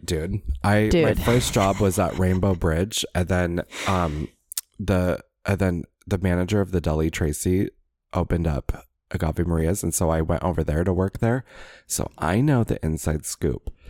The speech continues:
Speaker 1: that the salsa at Agave Maria's is the same recipe as the salsa they make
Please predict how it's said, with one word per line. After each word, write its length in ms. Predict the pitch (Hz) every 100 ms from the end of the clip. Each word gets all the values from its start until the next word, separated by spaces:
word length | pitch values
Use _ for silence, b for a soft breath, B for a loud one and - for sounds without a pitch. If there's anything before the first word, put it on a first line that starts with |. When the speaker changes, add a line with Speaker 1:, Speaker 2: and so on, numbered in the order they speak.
| b b -
Speaker 1:
that 140 | -
the 80 | 82
salsa 800 | - - 80 90 - 120 - -
at 140 | 92 -
Agave 320 | 82 80 87
Maria's 460 | 85 76 71 73 -
is 200 | 82 -
the 120 | 85
same 500 | - - 82 85 95 -
recipe 580 | 82 - 82 - 69 -
as 120 | 80
the 80 | 78
salsa 500 | 73 76 73 - 82
they 140 | 85 80
make 460 | 78 71 - -